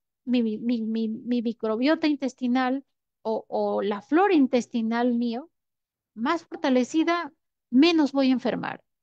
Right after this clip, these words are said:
Mejor sostenido y más fortalecido mi sistema inmunológico. Y no solamente eso, sino también interviene y también favorece en la absorción de varios nutrientes.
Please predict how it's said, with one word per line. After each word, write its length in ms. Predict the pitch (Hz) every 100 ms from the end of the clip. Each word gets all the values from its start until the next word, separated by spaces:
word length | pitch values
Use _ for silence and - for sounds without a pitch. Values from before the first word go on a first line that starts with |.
| _ _ -
Mejor 720 | 240 262 233 _ 294 339 370
sostenido 800 | - 320 277 - 262 302 339 349 349 _ _ -
y 140 | 247
más 260 | 233 294 -
fortalecido 720 | 320 294 233 220 - 311 302
mi 120 | 233
sistema 520 | - 190 - 320 294
inmunológico. 640 | 226 185 180 - 165 - _ _ _ -
Y 80 | 247
no 120 | 269
solamente 580 | - 254 226 208 - -
eso, 200 | - _ _ _ _ _
sino 320 | - 240 262 311
también 680 | 349 339 294 302 277 320 320 _ _ _
interviene 1040 | 302 262 240 240 220 226 320 381 359 381 440 _ _ _
y 140 | 262
también 460 | 226 233 240 320 330
favorece 920 | 311 254 220 233 302 349 - 359 349 -
en 240 | - 254 233
la 100 | 214
absorción 800 | - - 208 214 - - 370 359 440 _ _ _ _ -
de 300 | 208 269 254
varios 560 | 202 262 320 302 240
nutrientes. 720 | 226 196 - 170 - - -